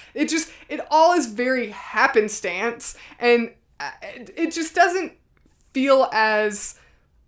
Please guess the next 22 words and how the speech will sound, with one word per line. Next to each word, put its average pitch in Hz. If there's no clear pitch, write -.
compelling 233
to 214
me 190
when 185
I'm 170
watching 160
it. -
It's 208
kinda 180
like, 180
well, 320
this 285
is, 269
you 247
know, 233
it's, 226
it's 220
great. 359
I, 247
I, 202
I 214
enjoy, 214